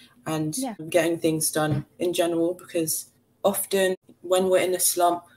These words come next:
Speaker 1: it just
Speaker 2: Yeah.
Speaker 1: takes changing one thing to be able to get us back into the state of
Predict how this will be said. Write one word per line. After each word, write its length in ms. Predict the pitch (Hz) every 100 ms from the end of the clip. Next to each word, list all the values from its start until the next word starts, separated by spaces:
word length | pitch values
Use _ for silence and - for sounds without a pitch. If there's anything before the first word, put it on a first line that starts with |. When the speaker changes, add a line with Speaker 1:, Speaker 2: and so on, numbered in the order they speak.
| _ _ _
Speaker 1:
it 140 | - 175
just 160 | 202 262
Speaker 2:
Yeah. 120 | 254
Speaker 1:
takes 160 | 180 - _ 185
changing 380 | 180 170 165
one 240 | 160 165 165
thing 300 | 170 160 196 - - - -
to 100 | 170
be 160 | 170
able 260 | 165 165 160
to 140 | -
get 180 | 160 160
us 200 | 160 -
back 320 | - 165 160 170
into 360 | 165 - 156 - _ _
the 80 | 175
state 400 | - 175 160 151
of 400 | 151 156 - -